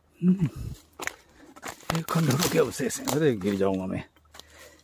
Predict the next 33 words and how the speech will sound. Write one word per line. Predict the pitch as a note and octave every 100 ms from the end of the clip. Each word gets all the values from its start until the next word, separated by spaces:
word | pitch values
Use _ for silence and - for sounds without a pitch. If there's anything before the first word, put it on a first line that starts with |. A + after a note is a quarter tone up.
| -
नीचे | - D#3+ D#3 D3+
हो | C3+
गए, | C3+ C3
झुक | B2 A#2
के | C3+
जाना | A#2 A2+ A2+
पड़ | G#2+ A2
रहा | A#2
है, | A2+
पूरा | A#2 A2+
जंगल | A2 A2 A2
में | A2
तब्दील | G#2+ G#2 A#2
हो | G#2
गया | G#2 G#2+
है | A2+
पूरी | G#2+ G#2+
आबादी। | F#2 F#2 G2 F2
आहा, | A#2 G#2 - - - _ _ _ _ - - - C#3+
भाई | C3 F#3+ C#3
आ-, | G#2+ - - _ _ _ _ _ - - -
आबादी | D#3 G3+ G3
होगी | F3+ F3 F3+
निश्चित, | F3 - F#3 - - - _ _ _ - - _ -
तभी | A3 G3
ये | G3+
खंडहर | E3 C#3+ B2+ A#2
है। | G#2+ - - _ _ _ _ _ - - _ _ -
देख | C3+ F3
रहे | D3
हो | G#2
चारों | G2+ G2
तरफ, | F#2+ -